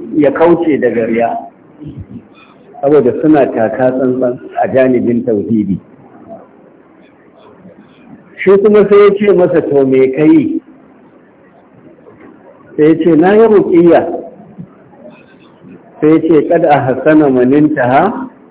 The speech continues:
ila ma alima." Wanda ya yi aiki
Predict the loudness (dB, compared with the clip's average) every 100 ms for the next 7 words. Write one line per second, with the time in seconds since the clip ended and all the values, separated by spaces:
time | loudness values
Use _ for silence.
0 | _ _ _ -4 0 2 2 -2 -2 -4
1 | -4 -6 -8 -14 _ _ _ _ _ _
2 | _ -20 -18 -18 -20 -20 -20 -20 -20 -20
3 | _ _ 2 4 4 4 4 2 2 2
4 | 2 0